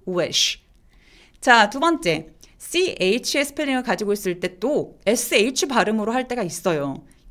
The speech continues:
그래서 셰프 할 때 셰 아니고 셰. 입술 쭉 내밀어서 chef, chef라고 소리 내기. 그 다음에 기계도 씨에이치인데 머신이라고 하지 않고 머신이라고 우리 발음하고 있죠?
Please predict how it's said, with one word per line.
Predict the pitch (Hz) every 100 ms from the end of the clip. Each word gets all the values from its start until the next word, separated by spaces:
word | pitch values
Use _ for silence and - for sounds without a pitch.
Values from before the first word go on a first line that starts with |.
| -
그래서 | 214 214 180 175 277 - - - -
셰프 | - 392 403 - 240
할 | 214 233 226
때 | 196 202
셰 | - 311 311 190 -
아니고 | - 196 190 277 349 -
셰. | - - - - 165 -
입술 | 196 196 196
쭉 | 254
내밀어서 | 262 240 190 190 185 277 - - _
chef, | - - - 180 - - - _ _ _ _
chef라고 | - - - - 175 - - - - _ _ - 180 170 214
소리 | 277 285 262
내기. | 156 - - _ _ _ _ _ _ _
그 | -
다음에 | 320 302 180 - -
기계도 | - - 202 302 190 147 - _ -
씨에이치인데 | - 262 302 - 175 185 196 170 208
머신이라고 | - 170 190 - - 359 349 262 226
하지 | 196
않고 | 175 160 240 294 - -
머신이라고 | - 165 - - 196 180 147 143 139 - 170 165 160 196
우리 | 156 156
발음하고 | 165 165 226 208
있죠? | 143 - 254